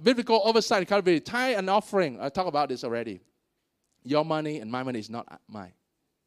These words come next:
It's not ours. It's God's resort. We are just simply a manager, steward, a steward of God's resources, including time, resources, money, uh, relationship. You know, we, it's nothing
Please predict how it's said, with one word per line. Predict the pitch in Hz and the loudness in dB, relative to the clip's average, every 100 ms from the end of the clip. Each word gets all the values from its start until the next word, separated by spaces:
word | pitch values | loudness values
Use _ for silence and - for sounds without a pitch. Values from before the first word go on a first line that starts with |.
| _ - | _ -12
It's | 117 | -10
not | 113 120 | -10 -12
ours. | 104 92 87 - _ _ _ _ | -14 -14 -18 -20 _ _ _ _
It's | 127 110 | -12 -12
God's | - 131 - 107 | -12 -10 -10 -12
resort. | 113 90 104 92 - - | -14 -12 -12 -14 -16 -10
We | 120 143 | -8 -6
are | 120 | -8
just | 110 123 - | -8 -10 -8
simply | 165 160 156 113 | -10 -8 -8 -8
a | |
manager, | 101 110 110 98 101 | -10 -12 -12 -12 -12
steward, | - - _ 175 147 101 98 - _ - _ _ _ _ _ - | -12 -16 _ -14 -12 -12 -14 -16 _ -20 _ _ _ _ _ -12
a | 117 | -10
steward | - - 165 151 135 120 | -10 -10 -4 -2 -2 -4
of | 98 98 - | -6 -12 -12
God's | 120 120 _ | -8 -8 _
resources, | 107 92 92 95 90 98 | -16 -14 -14 -14 -12 -12
including | 117 110 147 127 | -12 -8 -6 -6
time, | - 156 151 156 _ _ - | -6 -6 -6 -8 _ _ -10
resources, | 113 143 139 143 139 - _ | -8 -4 -6 -4 -8 -10 _
money, | 113 127 135 135 131 127 _ _ _ | -12 -4 -4 -2 -6 -8 _ _ _
uh, | 107 101 | -6 -6
relationship. | 107 120 131 123 104 107 - - | -2 -2 -4 -8 -10 -10 -12 -12
You | 110 | -10
know, | 104 - | -10 -10
we, | 107 | -10
it's | 120 123 | -10 -10
nothing | 123 139 135 120 | -12 -10 -10 -12